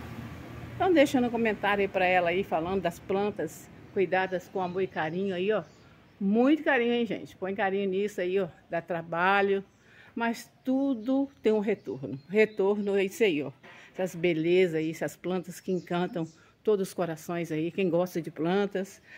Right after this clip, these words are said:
olha essa ro-, essa rosa do deserto aqui também. Tem uma aqui. Ela tem várias rosas do deserto, muito bonitas.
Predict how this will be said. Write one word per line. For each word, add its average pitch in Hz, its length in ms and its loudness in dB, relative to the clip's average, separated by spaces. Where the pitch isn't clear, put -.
olha 160 180 -2
essa 170 180 -6
ro-, 160 340 -6
essa 160 420 -4
rosa 156 280 -2
do 147 60 -8
deserto 156 420 0
aqui 156 140 -6
também. 160 540 -2
Tem 180 140 -2
uma 170 160 -2
aqui. 202 520 -6
Ela 190 140 0
tem 214 160 0
várias 185 540 -2
rosas 175 420 0
do 151 80 -6
deserto, 170 800 -2
muito 202 380 0
bonitas. 196 920 0